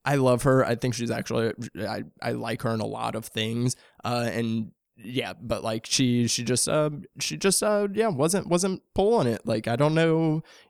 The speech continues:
uh, that it has even nothing to do with her appearance because, again, Sissy Spacek is fucking gorgeous, but she made it work. Uh, you know, so it's like, it has nothing to do with, like, the way that she looks. It's just, like, her performance, just, she's not,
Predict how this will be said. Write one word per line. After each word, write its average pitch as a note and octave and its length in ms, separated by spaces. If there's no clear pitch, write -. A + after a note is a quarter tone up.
uh, B2+ 180
that C3+ 260
it C3 80
has D3 340
even C#3 300
nothing C#3 320
to C#3 80
do D3 120
with D3+ 120
her D3 100
appearance B2+ 500
because, C3 300
again, B2 340
Sissy D#3 320
Spacek E3 440
is A#2 100
fucking B2 320
gorgeous, B2+ 400
but - 160
she - 140
made B2 200
it - 120
work. B2+ 340
Uh, A#2+ 300
you B2+ 140
know, A#2+ 180
so A#2+ 220
it's A#2+ 140
like, A#2 280
it A2 80
has C#3 160
nothing C#3 260
to C3+ 60
do C3+ 60
with, C3+ 140
like, B2 180
the A#2+ 60
way A2+ 140
that B2+ 140
she - 140
looks. C#3 380
It's B2 160
just, A#2 220
like, A#2 220
her - 180
performance, D#3 580
just, - 280
she's A#2+ 280
not, D3+ 440